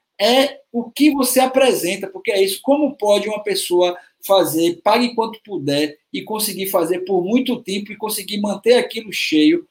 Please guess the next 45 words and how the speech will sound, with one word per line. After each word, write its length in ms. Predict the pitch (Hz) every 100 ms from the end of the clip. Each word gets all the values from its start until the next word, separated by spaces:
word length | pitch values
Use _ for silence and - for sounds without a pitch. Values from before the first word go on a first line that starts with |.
| -
porque 240 | 240 240
aqui 240 | 302 285 254
em 60 |
Salvador, 420 | 240 214 196 190
por 120 | 185 180
exemplo, 280 | 165 170 -
os 160 | 254 -
pague 360 | - 202 202
quanto 280 | 202 190 -
puder, 320 | 180 151 147
não 140 | 185 208
funciona 440 | 226 208 220 240 240
nenhum, 420 | 269 240 240 269 _ _ _ _ _ _ _ _ _
nenhum, 440 | 220 269 240 247 247 _ _ _ _
nem 360 | - 214 370 330
dá 160 | 262 -
público, 520 | - 233 233 - - _
pagando 440 | - 220 214 285 285
quanto 200 | 254 247
puder, 320 | 226 165 185
nem 140 | 220
dá 160 | 269 285
público, 560 | - 240 220 - 143 - _
a 80 | 185
maioria 300 | 196 247 240
dos 100 | 208
que 100 | -
eu 80 | 185
vi 200 | 170 170
aqui 420 | 160 - 156 143
em 60 | 143
Salvador, 440 | 151 147 143 151
seja 320 | 147 208 202
ele 280 | 180 175 175 - - -
de, 300 | 147 170 131
de, 380 | 139 165 139 - _ 139
de 160 | 156
arte 220 | 175 175
cênica, 540 | - - 175 190 175 160
seja 260 | - 180
de 100 | 175
música, 480 | 160 160 190 - 170 - _ -
quase 320 | 247 269 262
nenhum 260 | 254 247 254
funciona, 680 | 285 277 - 202 226 196